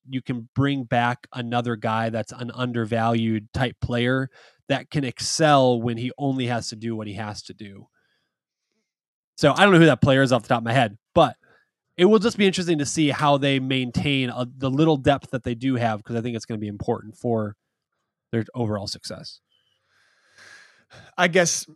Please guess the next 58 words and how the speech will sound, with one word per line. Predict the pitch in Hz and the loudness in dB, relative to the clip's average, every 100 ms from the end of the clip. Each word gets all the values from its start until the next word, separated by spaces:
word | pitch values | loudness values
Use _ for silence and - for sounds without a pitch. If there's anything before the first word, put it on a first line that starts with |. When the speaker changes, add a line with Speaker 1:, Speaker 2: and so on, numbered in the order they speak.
| _ | _
Speaker 2:
you | 208 165 | -10 -8
can | 170 | -2
kinda | 190 175 | 2 2
see | - 170 | 2 2
where | 156 | 0
I'm | 147 | 2
going, | 151 139 139 | 2 2 -2
as | 139 | -4
I | |
do | 143 120 156 | -4 2 2
think | 160 156 139 | 2 -2 -2
this | 143 131 | -4 -2
will | 139 | -2
be | 131 139 135 131 | -2 -2 -2 -2
more | 131 131 139 143 | -4 -2 4 4
of | 139 | 4
a | 135 | 2
one-off | 127 127 123 123 117 - | 2 0 -2 -4 -6 -10
than | 135 127 123 | -8 -8 -8
the | 120 | -10
start | 117 - 135 127 | -10 -6 -2 -2
Speaker 1:
Okay. | 160 180 | -2 -2
Speaker 2:
of | |
something | 139 120 113 117 117 113 113 _ - | -4 -10 -10 -12 -12 -14 -16 _ -6
where | 131 123 | -4 -2
they'll | 127 123 | 0 0
win, | 127 127 123 | 0 -2 -4
like, | 123 120 | -6 -6
three | - 127 131 123 | -8 -6 -4 -4
in | 120 | -6
the | |
next | 120 117 - - - - _ | -8 -8 -10 -12 -14 -20 _
five | - 117 110 101 | -10 -8 -8 -10
years | 110 - - | -10 -12 -12
or | - | -14
something | - 113 - 127 | -14 -16 -14 -16
like | - | -12
that. | - - | -10 -2
Speaker 1:
I | 175 | 2
guess | 202 156 | 2 4
Speaker 2:
They'll | 170 | 4
be | 180 | 4
a | |
Speaker 1:
my | 180 202 | 4 4
only | 202 180 | 2 4
Speaker 2:
very | 165 170 | 6 6
Speaker 1:
reason | 165 160 | 4 4
that | 147 | 4
I | 147 | 4
Speaker 2:
competitive | 147 | 4
Speaker 1:
wouldn't, | 160 156 135 | 2 0 -4
Speaker 2:
team. | 113 - _ _ _ _ _ _ | -10 -18 _ _ _ _ _ _
Speaker 1:
wouldn't | 135 165 180 165 - _ _ _ _ _ | -2 2 2 -2 -8 _ _ _ _ _
count | - 160 151 | 0 0 -2
them | 131 | -6
out | 135 185 165 | 0 2 2
is | 151 127 | -2 -2
that | 139 | -2